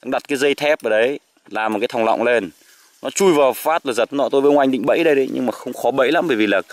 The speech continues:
mình bẫy chỗ này thì nó lại, mình không tìm được hướng đi của nó cụ thể đây. Đặt chỗ này thì nó lại đi ra cái chỗ khác. Nên là muốn bẫy thì phải ấy, phải, phải, ờ, rào lại hết, xong rồi để chừa lại một cái lỗ ấy, cho nó đi vào. Một phát dính ngay con lợn rừng này.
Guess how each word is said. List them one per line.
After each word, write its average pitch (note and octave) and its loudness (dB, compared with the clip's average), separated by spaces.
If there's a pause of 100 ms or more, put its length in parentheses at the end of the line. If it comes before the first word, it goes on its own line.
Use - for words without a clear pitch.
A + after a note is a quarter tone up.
(760)
mình E3+ 0
bẫy A3 4
chỗ A#3+ 4
này F#3+ 2
thì D#3 2
nó D#3 4
lại, E3+ -2
mình D#3 0
không G3+ 0
tìm F3 4
được C#3+ 4
hướng D3 4
đi F#3 -2
của D3 2
nó B2 2
cụ C#3+ -2
thể G#2 2
đây. B2+ 2 (320)
Đặt D3 -8
chỗ F3+ 0
này F3+ 0
thì D3 2
nó C#3+ 2
lại F3 2
đi F3 -2
ra E3+ 0
cái D#3+ -6
chỗ D3 -2
khác. F#3 -2 (1300)
Nên B2+ -4
là C3 2
muốn C#3 2
bẫy D#3 4
thì E3 2
phải G2 0
ấy, C3 2 (180)
phải, F#2 -4
phải, F2 2
ờ, F#2+ 2 (180)
rào A#2+ 0
lại A#2+ -2
hết, G#3 0
xong D#3 -4
rồi C3+ 2
để F#2 2
chừa B2+ 2
lại A2 2
một A2+ -2
cái D3+ 0
lỗ E3+ 6
ấy, A3 0 (260)
cho B2+ -4
nó C#3+ -2 (260)
đi F3 -4
vào. A#2+ 0 (840)
Một F#3+ -2
phát A#3+ 0
dính G3 -2
ngay A3 0
con D#3 -8
lợn C3+ -6
rừng A#2+ -2
này. E2+ -8